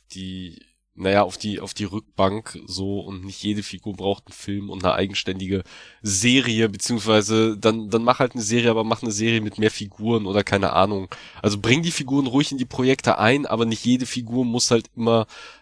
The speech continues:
äh, keine Ahnung, auf dem, auf dem Titel stehen oder im Titel halt drin sein, äh, und sowas und gewichte das. Also wir brauchen keinen weiteren Doctor Strange Film mehr, wo Doctor Strange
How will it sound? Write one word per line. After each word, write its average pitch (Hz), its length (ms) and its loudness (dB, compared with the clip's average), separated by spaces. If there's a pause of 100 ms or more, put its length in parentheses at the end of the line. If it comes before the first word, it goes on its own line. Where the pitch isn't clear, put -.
(140)
äh, 113 240 4
keine 110 260 2
Ahnung, 110 220 2
auf 101 120 -4
dem, 107 220 -4
auf 110 100 -8
dem 107 120 -10
Titel 104 320 -8
stehen 104 320 0
oder 101 120 -2
im 101 120 -4
Titel 104 260 -4
halt 98 240 -2
drin 104 160 -4
sein, 92 640 -4
äh, - 40 -10
und 95 280 -4
sowas 95 300 -6
und 101 80 -14
gewichte 101 360 -10
das. 87 300 -2
Also 98 300 0 (380)
wir 113 100 -2
brauchen 151 500 0
keinen 127 400 2
weiteren 127 540 2
Doctor 123 320 2
Strange 123 340 2
Film 120 520 2
mehr, 113 340 4
wo 113 80 -4
Doctor 110 320 -4
Strange 110 380 2